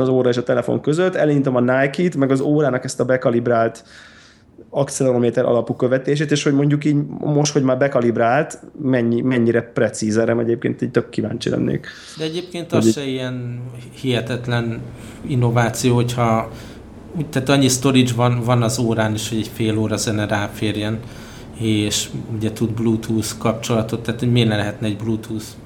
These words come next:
Speaker 2: headsettel meg csak az órával futni, és zenét hallgatni.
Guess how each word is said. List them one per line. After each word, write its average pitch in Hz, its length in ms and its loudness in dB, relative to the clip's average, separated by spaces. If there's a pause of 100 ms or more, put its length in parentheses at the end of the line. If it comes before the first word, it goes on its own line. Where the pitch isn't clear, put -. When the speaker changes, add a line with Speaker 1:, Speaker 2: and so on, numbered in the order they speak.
Speaker 2:
headsettel - 720 -2 (320)
meg 110 160 -8
csak 110 220 -10
az 110 200 -8
órával 104 320 -4
futni, 113 320 -4
és 117 240 2
zenét 104 400 -2
hallgatni. 110 600 -4